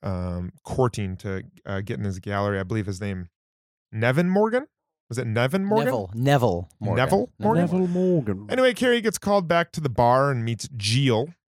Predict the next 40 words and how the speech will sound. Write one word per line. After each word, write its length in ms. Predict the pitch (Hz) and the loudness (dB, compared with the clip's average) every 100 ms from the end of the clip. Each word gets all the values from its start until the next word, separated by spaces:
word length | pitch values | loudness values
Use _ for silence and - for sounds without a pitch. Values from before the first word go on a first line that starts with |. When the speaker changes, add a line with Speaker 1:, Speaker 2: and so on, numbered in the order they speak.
| _ _ _ | _ _ _
Speaker 1:
Is 80 | 110 | -4
that 100 | 110 | -2
his 100 | 113 131 | 0 0
name? 180 | 156 139 _ _ _ _ _ _ _ _ _ | -2 -2 _ _ _ _ _ _ _ _ _
Speaker 2:
Uh, 180 | 117 143 110 | -12 -10 -4
Speaker 1:
Gilles? 380 | 101 120 127 131 - | 2 4 4 0 0
Speaker 2:
uh, 160 | 127 - - | 0 -2 -8
G-, 220 | 113 120 - - | -6 -6 -6 0
uh, 340 | 151 160 156 - | 4 6 4 2
you 200 | 135 214 | -2 0
know, 100 | 214 | 0
I 120 | - 190 | 0 0
was 160 | 202 | 0
trying, 280 | - 220 - | 0 -2 0
he's 160 | 143 135 | 2 2
a 60 | 135 | 0
Frenchman. 720 | - 170 175 - 82 110 135 _ _ - | 0 0 0 -4 -4 -4 -8 _ _ -2
His 120 | 107 | 0
name 40 | 101 | 0
is 60 | - | -2
Gilles. 400 | 107 127 135 104 92 135 | -2 2 4 2 -2 -8
Gilles. 220 | 117 151 | 0 4
Speaker 1:
Gilles? 200 | 131 139 - 135 | 4 2 -2 -4
Gilles? 0 | |
Speaker 2:
Gilles. 320 | 120 143 185 165 | 2 2 2 -2
Speaker 1:
Gilles? 380 | 113 135 117 90 101 120 | -2 2 2 0 -6 0
Speaker 2:
Gilles. 260 | 135 185 | 4 6
I 80 | 156 | 6
think 140 | 156 185 | 6 4
it's 120 | 120 | 0
Gil, 400 | 113 147 135 110 | 2 4 4 4
G 200 | 104 131 | 2 4
I 100 | 120 | 4
E, 140 | 120 | 4
but 80 | 113 | 2
it's 100 | 107 | 2
pronounced 220 | 127 110 92 | 0 -2 -4
Gilles. 380 | 117 131 117 87 - _ - | -4 -2 -2 -4 -14 _ -2
Speaker 1:
Okay. 180 | 127 | 0
Speaker 2:
Gilles. 60 | 98 | 0